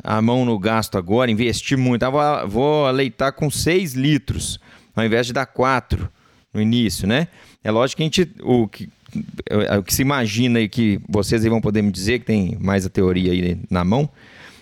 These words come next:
é, um animal com seis litros deve desenvolver mais do que um de, que recebe quatro,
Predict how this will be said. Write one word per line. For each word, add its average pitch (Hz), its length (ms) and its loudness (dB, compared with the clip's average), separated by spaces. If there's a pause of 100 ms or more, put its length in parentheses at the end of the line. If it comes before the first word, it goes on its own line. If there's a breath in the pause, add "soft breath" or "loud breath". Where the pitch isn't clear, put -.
(120 loud breath)
é, 90 540 2
um 107 120 2
animal 117 320 2
com 113 140 -4
seis 113 340 0
litros 120 280 -2
deve 147 240 0
desenvolver 110 340 0
mais 107 320 0
do 147 100 -4
que - 140 -4
um 127 120 2
de, 87 320 0 (160)
que - 120 -2
recebe 95 360 0
quatro, - 580 -6